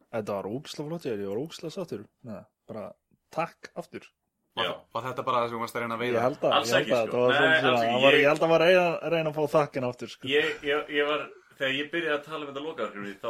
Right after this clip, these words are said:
Speaker 3: var ég ekki búin að muna eftir því að ég gerði þessa bók. Ég myndi bara eftir því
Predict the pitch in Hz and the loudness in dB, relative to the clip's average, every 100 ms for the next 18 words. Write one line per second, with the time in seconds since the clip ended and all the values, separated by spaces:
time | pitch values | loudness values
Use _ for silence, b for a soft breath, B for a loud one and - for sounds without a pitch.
0 | 117 123 120 113 113 123 120 107 107 98 | -4 -4 -4 -6 -8 -12 -16 -12 -8 -8
1 | 85 _ 120 120 117 110 107 101 90 101 | -10 _ -16 -14 -12 -14 -12 -10 -8 -8
2 | 120 113 101 101 85 - 82 90 101 90 | -8 -8 -10 -12 -14 -12 -14 -12 -14 -14
3 | 92 98 95 92 | -14 -14 -14 -16